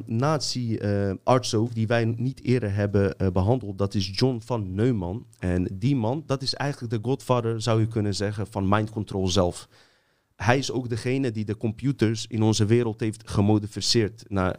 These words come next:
na, na verloop van tijd. Ook hij werkte voor de Duitsers, ging naar Amerika. En wat hij heeft ontdekt is dat als je mensen, eh, eh, met kabels, dit was al in de jaren veertig, vijftig, aansluit aan computers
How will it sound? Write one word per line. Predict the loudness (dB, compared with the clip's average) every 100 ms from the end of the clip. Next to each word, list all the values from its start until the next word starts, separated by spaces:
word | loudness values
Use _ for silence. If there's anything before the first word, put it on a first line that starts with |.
| 0
na, | 0 0
na | 0
verloop | 0 0 0
van | -2
tijd. | -2 -2 0
Ook | 0 0
hij | 0 -2
werkte | 0 -4 -4
voor | -8
de | -4
Duitsers, | -2 -4 -4 -8
ging | -6 -4
naar | -4
Amerika. | -4 -2 -2 -4 -6 -6 -6 -18 -20 -20 _
En | 0 2 4
wat | 2 0
hij | -2 -2
heeft | -2 -4 -4
ontdekt | -6 2 0 0 -6
is | -6
dat | 0 -2 0
als | 0 0
je | 0
mensen, | 4 4 2 -2 -8 -10 -12
eh, | -4 -2 0 -2 -6 _
eh, | -4 -2 -2 -6 -6
met | -6 -6
kabels, | 2 2 2 -2 -6 -6
dit | -6 -4
was | -4 -4
al | -4
in | -4
de | -4
jaren | -4 -6 -6
veertig, | -8 -8 -8
vijftig, | -6 -6 -6 -10 0
aansluit | 0 0 -2 -4 -4
aan | -4
computers | -6 -4 -4 -2 2 0 -2